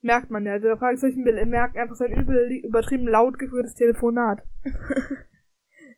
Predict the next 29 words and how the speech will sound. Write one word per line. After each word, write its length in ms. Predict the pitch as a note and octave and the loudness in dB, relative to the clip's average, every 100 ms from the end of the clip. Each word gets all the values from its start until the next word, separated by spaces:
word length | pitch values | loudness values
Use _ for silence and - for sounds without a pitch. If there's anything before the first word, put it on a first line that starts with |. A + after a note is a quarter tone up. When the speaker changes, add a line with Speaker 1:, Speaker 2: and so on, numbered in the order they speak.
| - - | -20 -14
Speaker 2:
Ja, 560 | - B3 B3 A#3+ - - | 0 4 6 6 4 2
ähm, 180 | A#3+ A#3+ | 2 2
Speaker 1:
Schon 200 | B3 A3+ | 0 0
irgendwie, 340 | G#3 G#3+ G#3+ | 0 0 0
ne? 200 | G#3 C4 - _ _ _ _ _ _ | -2 -4 -8 _ _ _ _ _ _
Speaker 2:
Ja, 120 | - A3+ | 0 2
er 120 | A3 | 4
wollte 240 | - - | 4 4
halt 100 | G#3+ | 2
so 80 | A3+ | 4
ein 80 | A3 | 4
bisschen 300 | A3 - G#3 | 4 2 -2
flexen, 760 | - G#3+ G3 G#3 - - A3 | -4 -4 -4 -4 -8 -10 -8
kann 180 | G#3 A3+ | -6 -8
ich 100 | A3+ | -8
mir 140 | A#3+ A3+ | -12 -12
vorstellen. 600 | - C4 - - - C4 _ _ _ _ _ - | -12 -14 -14 -16 -16 -16 _ _ _ _ _ -6
Speaker 1:
Kann 160 | A3+ G#3+ | -4 -2
ich 100 | A3 | 2
mir 140 | G#3 | 2
auch 80 | G#3+ | 4
gut 180 | G#3+ G#3 | 2 0
Speaker 2:
So 40 | |
Speaker 1:
vorstellen. 440 | G#3 G3+ - G#3 G#3 | -2 -2 -2 -2 -2
Speaker 2:
nach 140 | B3 | -4
dem 240 | C4 B3+ | -10 -12
Motto, 260 | C4 - - C4 C#4+ _ _ - | -16 -18 -16 -16 -20 _ _ -12
lautlos, 960 | B2+ - C3 - C#3 D3 D#3 - - | -10 -10 -12 -10 -8 -8 -8 -10 -12
schnell 760 | - - A#3 - - - - | -14 -14 -12 -12 -14 -14 -16